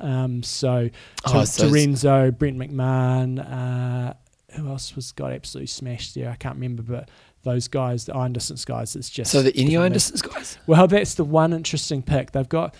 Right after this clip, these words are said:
Speaker 1: Daniel Hawksworth, and you might maybe remember that name from the past. He won a few Ironman races, but he's from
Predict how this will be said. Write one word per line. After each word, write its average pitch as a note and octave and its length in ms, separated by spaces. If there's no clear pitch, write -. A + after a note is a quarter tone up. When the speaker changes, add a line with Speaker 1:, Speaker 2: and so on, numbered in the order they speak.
Speaker 1:
Daniel D#3+ 320
Hawksworth, C3 720
and C#3+ 140
you F3 80
might F#3+ 360
maybe D3 360
remember C#3 340
that C3 200
name B2+ 340
from B2 200
the A#2 60
past. A2+ 540
He C#3 40
won D3 200
a C#3 40
few C#3 180
Ironman B2+ 440
races, B2+ 400
but C3+ 160
he's C#3+ 200
from C3 440